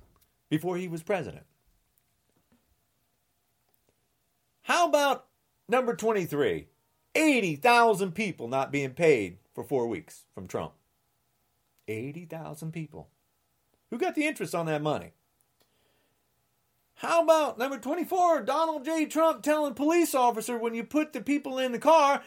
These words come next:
smack their head. "It's fine, it's okay." How about him saying that? You see that? He promotes violence twenty-four seven. And then the police officers had to come out and says, "We do not promote violence." Oh, Trump don't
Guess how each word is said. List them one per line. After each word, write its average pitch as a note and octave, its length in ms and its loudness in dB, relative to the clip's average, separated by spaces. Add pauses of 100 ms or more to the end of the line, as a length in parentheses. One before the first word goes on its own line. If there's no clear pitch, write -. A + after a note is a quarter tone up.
(160)
smack D4 400 2
their C#4 140 0
head. B3 340 2
"It's C4+ 240 0
fine, F3 360 2
it's G3 180 -2
okay." G#2+ 520 0 (120)
How A#3 80 -4
about C4+ 180 -2
him C4 100 -6
saying B3+ 300 -2
that? A#3 340 -2 (880)
You A2 80 -12
see C3+ 200 -6
that? E3+ 260 0
He F#3+ 120 -10
promotes A#3+ 340 0
violence A3+ 320 0
twenty-four E3 300 -6
seven. A3+ 260 -6 (240)
And D4+ 100 0
then E4+ 160 2
the E4 100 6
police F4+ 460 6
officers D4+ 460 4
had D4 180 2
to D4 60 -2
come D4 160 2
out D4 100 4
and C#4+ 80 -2
says, C#4 240 0
"We D4 180 2
do C#4 200 -2
not D4 280 4
promote D4 400 6
violence." D4 680 6 (2250)
Oh, G#3 160 6
Trump C4 280 2
don't G#3+ 200 4